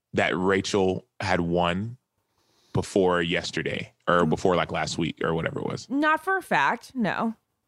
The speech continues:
Speaker 2: There was
Speaker 1: Okay.
Speaker 2: high speculation in this case just because there's been so much press about her.
Speaker 1: Okay. Yeah, 'cause I was, I was kinda confused on the timeline. Like, okay, like, did,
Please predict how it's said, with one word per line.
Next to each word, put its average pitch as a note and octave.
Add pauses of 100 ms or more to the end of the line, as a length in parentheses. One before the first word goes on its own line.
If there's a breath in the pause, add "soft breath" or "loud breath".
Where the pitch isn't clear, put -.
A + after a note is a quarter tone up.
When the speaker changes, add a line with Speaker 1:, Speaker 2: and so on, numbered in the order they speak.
(120)
Speaker 2:
There A3+
was A#3+
Speaker 1:
Okay. F3+
Speaker 2:
high E4
speculation A3+
in E3
this F3+
case A#3
just F#3
because D#3+ (440)
there's F#3+
been E3
so E3+
much C#3+ (160)
press C3+
about -
her. - (880)
Speaker 1:
Okay. F2 (520 soft breath)
Yeah, B2
'cause A#2
I B2+
was, D#3+
I B2+
was C#3
kinda C3
confused G#2+ (140)
on G2+
the A2+
timeline. G#2
Like, F2+
okay, G2+
like, E2
did, D#2